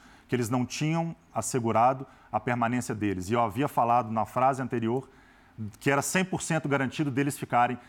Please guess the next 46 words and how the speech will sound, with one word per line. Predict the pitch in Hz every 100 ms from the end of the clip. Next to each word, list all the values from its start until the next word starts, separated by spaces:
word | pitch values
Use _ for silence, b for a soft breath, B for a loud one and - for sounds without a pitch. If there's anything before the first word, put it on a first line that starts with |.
| B
e | 123
depois | 123 127
eu | 123
falei | 127 127
da | 127
minha | 120 135
permanência. | 131 127 120 101 87 95
Então, | 110 120 B B B
esse | 127 127 139
entreolhar | 127 143 139 120 117 107
deles, | 107 120 131 - b
segundo | - 131 120 147 127
eles, | 110 127 - - B B
foi | - 151
um | 151 156
delay | 147 151 143 175 185 B B
da | 113 135
frase | - 156 160 151
anterior | 147 135 147
que | 139
eu |
disse | 120 139 -
que | 151
eles | 139 156
permaneceriam. | 151 143 143 135 127 113 B B
Eles | - 294
tinham | -
contrato, | 123 147 135 98 - - B B
mas | 123 113
eles | 120
me | 117
disseram | 117 - 113
que | 113
estavam | - 117 113
ainda | 113
analisando | 113 113 104 110
se | 107 -
iam | 104
ficar | 101 - 104
ou | 110
não. | 98 85 B B
Ninguém | 160 185 180
sabia | - 139 117 113 107 B B
do | - 120
meu | 120
desligamento | 107 113 110 104 110 107